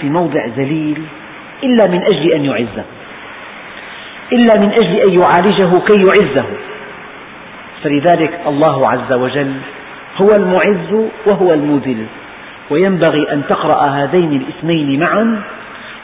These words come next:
وينبغي أن تعتقد جازما أنه إذا أذل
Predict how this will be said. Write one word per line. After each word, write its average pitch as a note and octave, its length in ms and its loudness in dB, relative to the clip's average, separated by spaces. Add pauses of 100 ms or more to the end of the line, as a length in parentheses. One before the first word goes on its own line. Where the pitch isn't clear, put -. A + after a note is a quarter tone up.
(140)
وينبغي D#3+ 640 2
أن D#3+ 180 0
تعتقد D#3+ 500 0
جازما C#3+ 760 2 (420)
أنه D#3+ 380 2
إذا E3 200 4 (140)
أذل F3+ 420 2